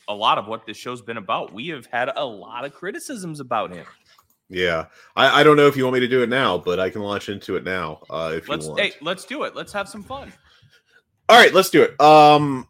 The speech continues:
Speaker 2: I am pretty damn worried about, uh, the direction of this company. Um, he is, uh,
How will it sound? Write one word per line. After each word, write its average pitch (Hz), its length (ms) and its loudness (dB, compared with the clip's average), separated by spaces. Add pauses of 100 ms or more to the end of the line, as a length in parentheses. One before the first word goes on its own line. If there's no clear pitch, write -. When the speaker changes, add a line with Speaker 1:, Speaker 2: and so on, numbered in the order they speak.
Speaker 2:
I 170 340 6
am 135 580 4
pretty 170 280 -2
damn 180 300 -2
worried 170 320 2
about, 143 480 4
uh, 135 280 2
the 131 180 -2
direction 131 420 0
of 139 60 -6
this 135 100 -10
company. 101 500 -4 (140)
Um, 98 720 0 (540)
he 117 260 -4
is, 113 260 -2
uh, 98 600 2